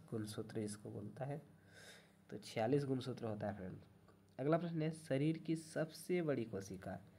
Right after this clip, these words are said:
तो फ्रेंड जब कोशिका शरीर की पूछी जाए तो ये तंत्रिका कोशिका होता है, ग्रंथि पूछी जाए फ्रेंड तो लिवर या यकृत होता है। अगला प्रश्न है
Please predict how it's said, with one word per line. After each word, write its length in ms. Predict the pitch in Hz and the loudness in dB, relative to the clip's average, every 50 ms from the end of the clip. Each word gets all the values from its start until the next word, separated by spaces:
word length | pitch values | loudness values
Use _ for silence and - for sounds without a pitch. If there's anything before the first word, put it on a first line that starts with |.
| - - - - - - - _ - - - | -20 -20 -20 -20 -20 -20 -20 _ -20 -10 -8
तो 80 | 131 | -6
फ्रेंड 220 | 135 151 143 143 135 | -2 -2 0 0 2
जब 220 | 139 135 139 - | 2 0 0 -2
कोशिका 500 | - 139 131 123 - 131 127 - - 156 | -2 -2 -2 -2 -2 -6 -2 4 6 6
शरीर 340 | 160 156 151 147 147 139 139 - - - | 6 6 4 2 2 2 0 -6 -12 -4
की 80 | - 143 | -4 -4
पूछी 380 | 139 - 135 123 - - 123 117 | -2 0 0 0 0 -2 -4 -2
जाए 180 | 120 120 131 | 0 0 0
तो 160 | 131 - 143 | 0 0 0
ये 140 | 131 123 127 | 2 2 2
तंत्रिका 480 | 127 - 123 117 120 113 117 113 123 127 | 0 2 0 0 0 0 0 2 2 2
कोशिका 460 | 123 - 120 120 - 120 110 - 120 | 0 0 -4 -4 -4 -6 -4 -2 -2
होता 260 | 117 110 107 110 135 | 0 0 0 0 0
है, 200 | 135 147 143 135 | 0 0 0 -2
ग्रंथि 400 | 127 131 117 117 120 120 120 151 | 2 4 6 6 4 2 0 -2
पूछी 220 | 147 147 147 139 131 | 0 2 2 2 4
जाए 180 | 123 120 113 113 | 2 2 2 2
फ्रेंड 220 | 113 147 147 147 | 0 -2 -2 0
तो 100 | - 135 | 0 0
लिवर 320 | 123 117 113 113 120 120 | 2 4 2 4 4 4
या 120 | 123 120 117 | 4 4 2
यकृत 360 | 113 113 113 117 117 113 113 | 2 0 -2 -4 -2 -2 -2
होता 240 | 95 92 - - - | -4 -2 -2 -2 -2
है। 180 | 92 92 - - - - - - - - - - - - - - - - - - - _ _ _ _ - - _ _ _ _ _ _ _ _ _ _ _ _ _ - - _ _ _ _ _ - | -2 -4 -8 -10 -12 -20 -20 -20 -20 -20 -20 -20 -20 -20 -20 -20 -20 -20 -20 -20 -20 _ _ _ _ -20 -20 _ _ _ _ _ _ _ _ _ _ _ _ _ -20 -20 _ _ _ _ _ -6
अगला 200 | 135 139 156 165 | 0 4 4 4
प्रश्न 260 | 165 175 160 156 151 | 4 4 2 4 4
है 220 | 139 151 160 165 | 4 4 2 2